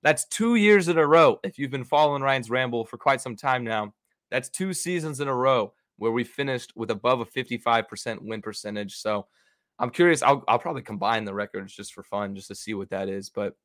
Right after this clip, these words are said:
'cause last year, I think it was, like, almost identical record. I think I finished, like, a hundred and twelve and, like, ninety-two or something, like, really, really close to where I'm at. But, and that was during the covid year. So,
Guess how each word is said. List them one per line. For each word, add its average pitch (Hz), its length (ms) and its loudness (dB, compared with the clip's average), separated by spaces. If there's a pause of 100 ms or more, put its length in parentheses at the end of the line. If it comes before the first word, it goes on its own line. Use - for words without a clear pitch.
(280)
'cause 113 100 -6
last 160 260 4
year, 165 140 2
I 117 80 -2
think 143 180 -8
it 147 40 -2
was, 123 100 -2
like, 113 160 -4 (200)
almost 139 320 2
identical 107 680 -6
record. 98 340 -6
I 107 80 -4
think 127 140 -2
I 123 40 -2
finished, 123 300 -6
like, 110 200 -2
a 104 60 -2
hundred 123 280 -4
and 107 140 -6
twelve 117 520 4
and, 107 100 -8
like, 107 160 -8
ninety-two 113 580 -4
or 135 60 -8
something, 147 480 -6 (360)
like, 113 220 -4
really, 160 560 2
really 156 440 2
close 127 460 4
to 123 100 -6
where 117 180 0
I'm 107 160 -2
at. 104 220 -4 (440)
But, 107 280 0 (480)
and 117 160 0
that 139 140 8
was 143 140 0
during 113 220 0
the 107 80 -12
covid 117 340 -4
year. 92 220 -6
So, 95 340 -8